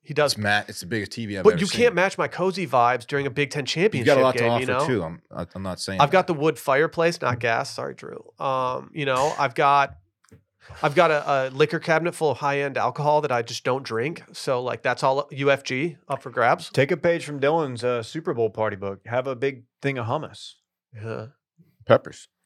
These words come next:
Speaker 1: Yeah. I could get a big thing of hummus, a big vat of hummus.
Speaker 2: There you go.
Speaker 3: I'm, I, I, you know
Speaker 2: It's a
Speaker 3: what?
Speaker 2: selling
Speaker 3: I'm,
Speaker 2: point.
Speaker 3: I'm tra-, this thing's trending, Will.
Speaker 2: Keep us updated, man.
Speaker 1: I will keep you guys updated. It's, it's, it's my biggest stressor going into the weekend.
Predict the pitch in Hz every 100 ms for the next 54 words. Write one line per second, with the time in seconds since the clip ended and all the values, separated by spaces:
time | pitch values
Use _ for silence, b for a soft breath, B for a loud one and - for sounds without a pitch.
0 | _ 120 110 110 107 _ _ _ _ _
1 | _ _ _ 120 - 131 127 113 117 117
2 | 120 117 117 117 - 131 131 113 110 117
3 | 113 120 117 113 131 147 - _ _ _
4 | b b b - - 156 147 - - -
5 | 185 - 147 180 - 175 175 214 233 247
6 | 226 180 220 - 156 180 190 175 156 170
7 | 214 - 226 170 - 151 143 123 110 110
8 | 95 90 _ _ _ _ _ _ _ _
9 | _ _ _ - _ _ - 113 127 113
10 | - 85 80 80 82 85 - 156 170 170
11 | 185 165 147 123 120 - 113 110 110 127
12 | - - 147 - 170 - 147 - 180 185
13 | - - 147 139 - 127 123 120 117 110
14 | 107 113 110 - - -